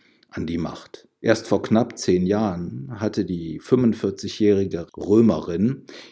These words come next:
ihre Partei gegründet. Eine Partei, in deren Symbol auch heute noch die Flamme in den Farben der italienischen Flagge prangt.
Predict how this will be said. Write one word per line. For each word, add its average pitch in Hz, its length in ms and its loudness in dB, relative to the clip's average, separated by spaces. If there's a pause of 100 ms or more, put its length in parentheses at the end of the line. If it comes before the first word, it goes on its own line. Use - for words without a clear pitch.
(100)
ihre 127 180 8
Partei 92 540 -2
gegründet. 78 800 -6 (520)
Eine 131 200 4
Partei, 135 520 0
in 156 260 -2
deren 117 300 6
Symbol 101 560 4
auch 98 240 -6
heute 117 400 2
noch 123 200 -2
die 107 160 -6
Flamme 90 460 -2
in 87 140 -4
den 80 180 -6
Farben 87 480 -2
der 107 100 0
italienischen 101 800 -2
Flagge 107 400 -2
prangt. - 440 -16